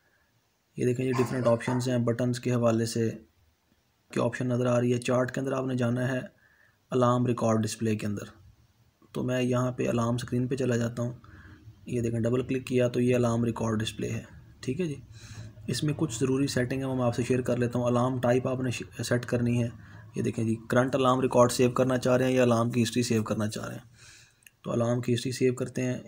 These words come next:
ये देखें, उसके बाद जो है वो, अ, alarm जो है वो किस form के अंदर है, यानी display in reversal order है, तो ये alarm के record की setting है।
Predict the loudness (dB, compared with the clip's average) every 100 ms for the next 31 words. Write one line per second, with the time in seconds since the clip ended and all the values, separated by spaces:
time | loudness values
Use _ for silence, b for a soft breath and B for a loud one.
0 | -4 -2 -2 -8 -16 _ _ _ b b
1 | b b _ _ _ _ -14 -8 -2 0
2 | 2 0 0 -2 -2 -4 -10 _ _ _
3 | -6 0 2 2 0 2 2 0 -2 -10
4 | -6 0 2 2 2 2 2 0 0 0
5 | -2 -4 -6 -8 -12 -6 0 2 0 0
6 | -2 -2 -4 -8 -16 B B -6 -2 0
7 | 0 -2 -2 -2 0 0 2 2 2 0
8 | 0 0 0 -2 -4 b b b b _
9 | _ _ _ _ _ -4 2 4 4 4
10 | 2 2 0 2 2 2 0 -2 -2 -2
11 | -6